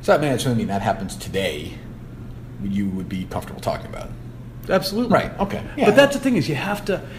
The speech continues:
Speaker 2: and that's what I think is a failure on our part in the media right now, because we're twenty-four seven, I'd wanna know, and if I got on T V that night and said, "Look, I, I need to have more of the facts of exactly
Speaker 1: That
Speaker 2: what
Speaker 1: doesn't
Speaker 2: happened."
Speaker 1: work.
Speaker 2: It doesn't work,
Speaker 1: Right.
Speaker 2: because you look at the, you know, last week the Michael Bennett thing happened,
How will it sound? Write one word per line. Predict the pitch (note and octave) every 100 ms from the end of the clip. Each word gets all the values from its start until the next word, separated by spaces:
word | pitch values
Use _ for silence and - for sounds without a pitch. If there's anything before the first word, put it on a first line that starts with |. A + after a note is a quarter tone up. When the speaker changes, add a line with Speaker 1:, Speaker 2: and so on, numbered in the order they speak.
| -
Speaker 2:
and | F3
that's | G#3+ B3 -
what | G#3 F#3+ - - - - -
I | -
think | - E3
is | B2+
a |
failure | A2+ - A#3 G#3 B2+ A#2 - - -
on | D3+ C#3
our | F3 F#3
part | D#3 D3
in | C3
the |
media | C3 A3 A3+ B2+
right | A#2 G#2+
now, | G#2+ G#2
because | B2+ D#3+ C3+
we're |
twenty-four | C3 F3+ E3 - D#3
seven, | C#3+ - A3 D#3 C3 - - -
I'd | A3
wanna | G3+ F3+ E3
know, | A3 G3 D3+ D#3+
and | D#3
if | D#3 F#3
I | F#3
got | F3+
on | D#3+ D3+
T | E3+ D#3
V | A#3
that | G3+ C3
night | B2+
and | B2
said, | B2+
"Look, | F3+ E3
I, | C#3 C3+
I | C3
need | F#3 D#3
to |
have | D3+ C3
more | C#3+ C#3+
of |
the | A#2
facts | - C#3 C3+
of | B2
exactly | A2+ B2 A#2+ A2+
Speaker 1:
That | A2+
Speaker 2:
what | A#2+
Speaker 1:
doesn't | C3
Speaker 2:
happened." | A2 - -
Speaker 1:
work. | - - -
Speaker 2:
It | D#3+
doesn't | - B3+ A3+ B2
work, | G#2
Speaker 1:
Right. | -
Speaker 2:
because | C#3 D#3+ D3
you | G#3
look | G3+
at | F#3+
the, | C3+ D3 C#3
you | E3
know, | B2
last | C#3 E3+ -
week | D#3 C#3+
the | C3+
Michael | C3+ C3+
Bennett | A2+ A2+ -
thing | A#2
happened, | G#2 G#2+ A2 D3